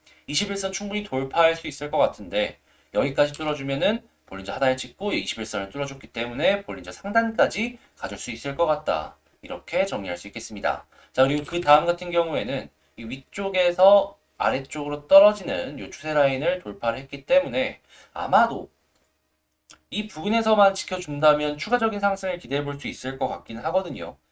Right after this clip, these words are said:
네, 이건 나중에 그 상황 오면은 제가 추가 영상을 통해서 여러분들께 말씀을 드리도록 할게요. 자, 그러면 두산 중공업에 대한 분석은 여기서 마치도록 하고요. 제 영상이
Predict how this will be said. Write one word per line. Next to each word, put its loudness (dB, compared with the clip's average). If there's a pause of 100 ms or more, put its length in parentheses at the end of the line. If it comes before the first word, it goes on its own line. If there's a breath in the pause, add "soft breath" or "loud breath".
(160)
네, -8
이건 -6
나중에 -4 (160)
그 -16
상황 2
오면은 -10 (320)
제가 -6
추가 8
영상을 2
통해서 0
여러분들께 -4
말씀을 -4
드리도록 -10
할게요. -4 (1500 soft breath)
자, 0
그러면 2
두산 0
중공업에 2
대한 8
분석은 0 (260)
여기서 2
마치도록 -6
하고요. -2 (1120)
제 8
영상이 4